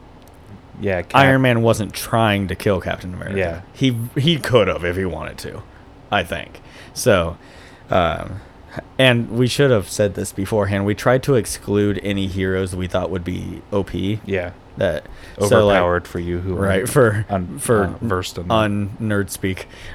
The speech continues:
Speaker 2: Um, but, like, so there's no, there's no Superman, there's no Hulk, there's no Thor, there's none,
Speaker 1: Yeah.
Speaker 2: none of those really super
Speaker 1: Thanos,
Speaker 2: powered. Yeah,
Speaker 1: Darkseid.
Speaker 2: and, yeah,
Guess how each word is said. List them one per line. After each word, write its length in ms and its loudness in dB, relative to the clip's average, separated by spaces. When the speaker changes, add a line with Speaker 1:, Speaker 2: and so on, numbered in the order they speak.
Speaker 2:
Um, 420 2
but, 200 4
like, 180 2
so 180 2
there's 200 0
no, 260 4
there's 240 2
no 160 6
Superman, 600 0
there's 160 -4
no 340 2
Hulk, 360 -2
there's 160 -2
no 140 0
Thor, 340 0
there's 220 -2
none, 400 -2
Speaker 1:
Yeah. 140 -2
Speaker 2:
none 140 4
of 40 0
those 180 2
really 540 2
super 280 2
Speaker 1:
Thanos, 640 0
Speaker 2:
powered. 100 0
Yeah, 140 6
Speaker 1:
Darkseid. 500 0
Speaker 2:
and, 220 -6
yeah, 300 -2